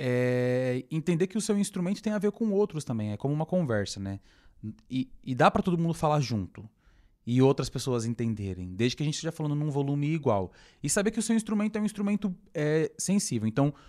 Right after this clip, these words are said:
toque muito forte nele, entenda qual é a força maior que ele con-, a-, até quebrar. Toque seu instrumento até quebrá-lo. E aí entenda <laughs> o quão é a força que você consegue usar no máximo ali pra você conseguir saber também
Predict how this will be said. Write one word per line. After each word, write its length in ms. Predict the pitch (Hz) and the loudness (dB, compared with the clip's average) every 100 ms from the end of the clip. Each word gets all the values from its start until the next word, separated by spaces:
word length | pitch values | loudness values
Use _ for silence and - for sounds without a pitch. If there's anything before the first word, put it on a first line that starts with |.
| - - - | -20 -20 4
toque 260 | 180 208 | 6 8
muito 280 | 208 226 262 | 10 10 10
forte 400 | 262 214 202 - | 8 8 8 6
nele, 420 | 175 156 175 208 - | 4 4 2 -4 -4
entenda 380 | 151 143 196 202 | -2 0 0 0
qual 160 | 185 | 0
é 40 | 165 | 0
a 60 | |
força 440 | 160 - 165 - 165 - _ _ 139 | 0 0 0 0 -6 -10 _ _ -2
maior 340 | 165 190 160 | 2 2 2
que 120 | 160 | 0
ele 80 | 147 | -4
con-, 120 | - - | -6 -8
a-, 200 | 165 202 | -6 -2
até 160 | - | -2
quebrar. 380 | - 339 294 175 - _ | -2 0 0 -2 -6 _
Toque 180 | 247 240 | 0 2
seu 80 | 240 | 2
instrumento 280 | 226 208 | 2 2
até 120 | 214 220 | 2 0
quebrá-lo. 520 | 226 170 123 101 95 - _ _ _ _ | 0 0 0 -2 -8 -16 _ _ _ _
E 100 | 123 | 0
aí 80 | 127 | 2
entenda 640 | 151 160 151 160 139 180 180 190 - | 4 2 4 6 8 8 8 4 0
<laughs> 220 | - - - | -12 -14 2
o 140 | 151 | 4
quão 440 | 147 196 233 247 226 - _ _ _ | 6 6 6 6 0 -8 _ _ _
é 100 | 175 | 2
a 80 | 170 | 2
força 300 | - 190 185 | 4 2 2
que 80 | 170 | -2
você 160 | 175 180 | -4 -2
consegue 260 | 160 170 | -2 0
usar 180 | 156 156 | 4 4
no 100 | 170 | 4
máximo 420 | 147 131 127 139 | 4 2 2 2
ali 120 | 131 | 2
pra 100 | 175 | 2
você 240 | 214 226 220 | 4 4 2
conseguir 320 | 226 214 202 | 0 -2 -2
saber 280 | - 196 190 | 0 0 0
também 340 | 185 170 190 | 0 2 0